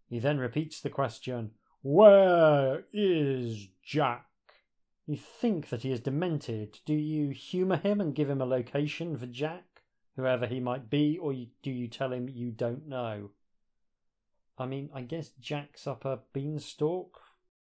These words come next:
Is that an option? It's slightly aggravating sometimes not to be given options for what you want to say.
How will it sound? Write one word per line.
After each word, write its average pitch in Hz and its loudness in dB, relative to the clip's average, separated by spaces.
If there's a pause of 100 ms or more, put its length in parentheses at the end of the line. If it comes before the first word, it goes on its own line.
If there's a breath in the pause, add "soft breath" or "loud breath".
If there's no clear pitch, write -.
(180)
Is 135 -8
that 151 -4
an 160 -8
option? 170 -10 (600)
It's 170 -6
slightly 240 0
aggravating 160 0
sometimes 127 -6
not 139 -6
to - -18
be 131 -10
given 120 -6 (560)
options 123 -8 (540)
for 131 -10
what 135 -6
you 127 -8
want 127 -10
to 120 -12
say. 113 -10